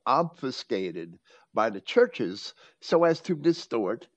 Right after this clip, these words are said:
the many other evidences that the message of Christ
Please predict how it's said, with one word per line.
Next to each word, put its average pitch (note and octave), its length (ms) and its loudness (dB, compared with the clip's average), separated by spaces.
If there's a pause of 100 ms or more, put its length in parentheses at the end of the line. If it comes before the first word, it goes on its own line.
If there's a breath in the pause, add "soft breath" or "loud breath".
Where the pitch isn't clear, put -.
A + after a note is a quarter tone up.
(260 soft breath)
the C3 120 -2
many C#3 360 -2
other F#3 420 2
evidences A2 760 0
that A2 180 -2
the A2+ 80 -4
message C3 440 -4
of A#2 180 -4
Christ F#2+ 420 0